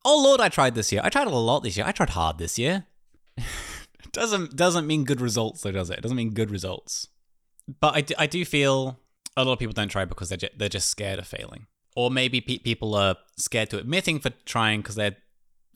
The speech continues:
I don't know, scared of judgment. Where people don't want to think, "Is that the best you got?" If you say you tried on something and it's, people don't think it's good,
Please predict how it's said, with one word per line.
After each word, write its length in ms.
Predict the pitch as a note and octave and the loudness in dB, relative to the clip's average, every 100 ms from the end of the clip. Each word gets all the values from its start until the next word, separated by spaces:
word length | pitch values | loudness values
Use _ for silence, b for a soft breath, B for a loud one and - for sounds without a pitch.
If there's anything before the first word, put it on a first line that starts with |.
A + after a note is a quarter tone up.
| _ | _
I 80 | A2 | -4
don't 120 | G2+ | -4
know, 80 | - | -6
scared 280 | - - A#2 | -4 0 0
of 80 | G2+ | 2
judgment. 420 | G#2 - F#2 - _ _ _ _ | 0 0 -6 -10 _ _ _ _
Where 180 | - G#2+ | -8 -6
people 300 | A#2+ A2+ A2 | -4 -4 -2
don't 200 | A#2 A2+ | 0 0
want 140 | A2 | -2
to 60 | G#2 | -4
think, 360 | - G#2 - _ _ _ | -2 -2 -4 _ _ _
"Is 80 | A#2+ | -4
that 140 | C3 | -4
the 60 | B2 | -2
best 180 | C3 C3 | -2 -2
you 80 | |
got?" 280 | A#2 A#2 C3+ _ - | 0 0 -2 _ -14
If 160 | C3 | -10
you 60 | C3+ | -4
say 180 | - F3 | 0 2
you 140 | D#3 | 0
tried 260 | - C3+ D3+ | 2 2 2
on 100 | B2 | 0
something 380 | A2+ G2+ G#2+ G#2 | -4 -4 -6 -4
and 100 | G#2+ | -6
it's, 160 | G#2 - _ | -6 -10 _
people 180 | - C#3+ | -6 -2
don't 120 | C3 | -2
think 120 | B2 A2+ | -2 -4
it's 80 | |
good, 340 | - G#2 E3 | 0 2 2